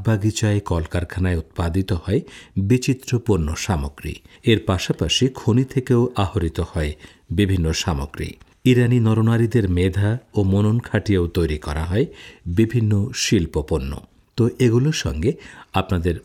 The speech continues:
পরিচয় করিয়ে দেওয়ার জন্যে আমাদের সাপ্তাহিক আয়োজন ইরানি পণ্য সামগ্রীর আজকের পর্বে আপনাদের স্বাগত জানাচ্ছি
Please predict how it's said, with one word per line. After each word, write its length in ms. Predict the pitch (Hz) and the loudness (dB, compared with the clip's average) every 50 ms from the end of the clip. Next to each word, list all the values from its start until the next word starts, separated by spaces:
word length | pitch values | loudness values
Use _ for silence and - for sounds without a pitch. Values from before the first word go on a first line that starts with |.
| _ _ | _ _
পরিচয় 420 | - 101 95 95 95 - 120 127 127 | 0 2 2 2 2 0 0 0 0
করিয়ে 340 | 127 - 113 107 104 101 92 | 0 0 0 2 2 2 2
দেওয়ার 220 | 98 98 95 90 | 2 2 0 2
জন্যে 320 | 92 98 92 95 95 95 92 - - - - - - - | 2 0 2 2 2 0 0 -4 -16 -20 -20 -20 -16 -2
আমাদের 280 | - 110 107 107 104 107 | 0 2 2 2 0 -2
সাপ্তাহিক 680 | - - - 101 92 - - - 95 98 101 101 - - - | -4 -2 -2 -2 -2 -2 -2 -4 0 0 0 0 -2 -4 -2
আয়োজন 460 | 104 98 95 92 - 101 92 101 117 - - - - - _ _ - | 0 0 0 2 0 0 0 0 0 -2 -8 -20 -20 -20 _ _ 2
ইরানি 440 | 120 117 110 104 98 98 101 101 101 - | 4 4 4 4 2 2 2 0 0 0
পণ্য 320 | - 92 87 87 90 101 92 | 0 0 2 2 2 0 -2
সামগ্রীর 680 | - - - 98 90 87 82 76 - - 80 80 78 - - | -2 -2 -2 0 0 0 -2 -4 -4 -2 -2 -2 -2 -6 -8
আজকের 420 | - 85 82 - - - 127 127 | -6 -6 -6 -6 -2 0 -2 -2
পর্বে 400 | 123 - - 67 67 69 - 127 - - - - - - | 0 -2 -6 -6 -4 -4 -2 -4 -4 -4 -6 -20 -14 -4
আপনাদের 380 | - 98 - - 104 95 92 90 | -4 -4 -2 0 -2 0 0 0
স্বাগত 520 | - - - - 98 92 98 101 - - | -2 -2 -2 0 0 0 0 -2 -2 -2
জানাচ্ছি 580 | 104 95 98 90 92 90 - - - 101 92 | -2 0 0 0 0 -2 -2 -2 0 0 0